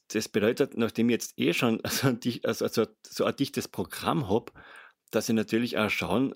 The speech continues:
sollte, wann hab ich Zeit für mein regelmäßiges Workout,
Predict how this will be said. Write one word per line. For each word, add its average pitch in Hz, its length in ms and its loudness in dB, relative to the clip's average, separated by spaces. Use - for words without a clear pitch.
sollte, 120 640 0
wann 113 400 0
hab 110 160 0
ich 107 100 -2
Zeit 95 420 -2
für 117 140 -2
mein 107 140 2
regelmäßiges 107 840 0
Workout, 98 600 0